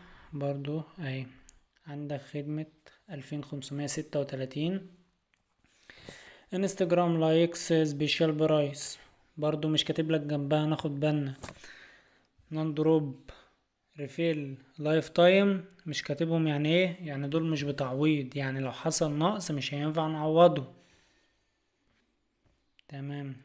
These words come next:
الس-، نشوف السعر طبعًا مكتوب لك تمانية وتلاتين سنت، اقل كمية عشرين، اكتر كمية عشرين الف. وبرضو نقول النقطة دي تاني، العشرين مش معناها ان عشرين لايك بتمانية وتلاتين، لا،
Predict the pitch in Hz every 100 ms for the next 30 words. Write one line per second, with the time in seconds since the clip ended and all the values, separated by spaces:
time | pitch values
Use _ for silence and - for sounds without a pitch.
0 | _ - 196 - - 156 139 151 143 -
1 | 156 143 139 147 143 143 139 139 151 147
2 | 143 143 147 151 147 143 135 151 139 156
3 | 165 175 175 - - _ _ - 151 143
4 | 147 143 151 151 135 - 160 165 180 -
5 | 160 180 165 175 170 175 170 170 156 139
6 | 127 - - _ _ _ - - - -
7 | _ 147 139 156 160 160 156 151 151 156
8 | 147 151 165 160 147 147 156 147 135 147
9 | 160 143 139 165 175 190 196 180 156 139
10 | - 139 143 165 165 156 143 139 - 165
11 | 170 170 180 185 185 160 156 151 160 156
12 | 147 139 151 143 139 143